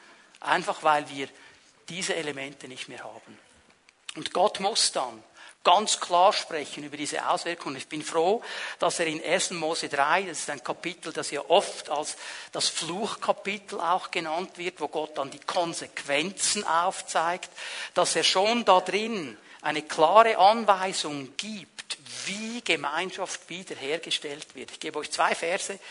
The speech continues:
wo ich euch das zeigen möchte. Ersten Mose drei, Vers fünfzehn. Hier sagt der Herr, ich werde Feindschaft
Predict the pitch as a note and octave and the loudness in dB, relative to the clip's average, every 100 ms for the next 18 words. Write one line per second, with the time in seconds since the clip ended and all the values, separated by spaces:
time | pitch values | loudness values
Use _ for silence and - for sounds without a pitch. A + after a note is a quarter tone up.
0 | - - - - - E3 E3 D#3+ D#3+ - | -16 -14 -16 -18 -8 -6 -2 -2 -4 -4
1 | C3 C#3+ F3 D3 C#3+ C#3+ - E3+ E3 D#3+ | 0 0 -2 -8 -8 -6 -2 -2 -2 -8
2 | E3 D#3+ D#3 C#3 D#3 E3 C#3 - - D3+ | -8 -8 -4 -2 -2 -4 -8 -8 -10 -14
3 | D#3 - - - B2+ G2+ F#2 - _ _ | -14 -16 -10 -8 -10 -14 -20 -20 _ _
4 | _ _ _ _ _ - - - - - | _ _ _ _ _ -20 -20 -20 -20 -20
5 | - - G#3+ G#3+ G3+ G3+ E3+ F3+ G#3 - | -20 -4 0 4 4 4 0 0 0 0
6 | E3 D#3+ - - C#3+ A3 A#3 - A3+ G#3+ | 0 0 0 0 0 -4 -2 -2 -2 -6
7 | - - | -12 -14